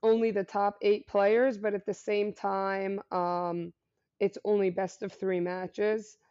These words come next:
Um, I think best of five is a totally different animal, so I don't think you can count it in the same category as that. And then just the fact that it's, like, an indoor hard court, I think it does bias,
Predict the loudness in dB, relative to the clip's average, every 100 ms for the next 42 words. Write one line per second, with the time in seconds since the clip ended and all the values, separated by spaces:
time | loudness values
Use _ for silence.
0 | _ _ -2 0 -2 -2 -4 -4 -6 -6
1 | -8 -6 -4 -2 -4 -8 -8 -6 -2 -2
2 | -2 -4 -4 -6 -4 -2 -2 -2 -6 -4
3 | -4 -2 -4 -4 -8 -8 -6 -4 -4 _
4 | _ _ _ _ -6 -4 -2 -4 -4 -2
5 | -4 -4 -4 -4 -4 -4 -4 -4 -4 -2
6 | -4 -4 -2 0 0 -4 _ _ -2 -2
7 | _ 2 4 4 0 -2 -2 0 0 -2
8 | -2 0 0 -2 -4 -4 -2 -2 0 2
9 | 0 0 2 2 0 -2 0 2 0 -2
10 | -4 -4 -6 0 2 2 -2 -4 -2 0
11 | 0 0 -2 -4 -18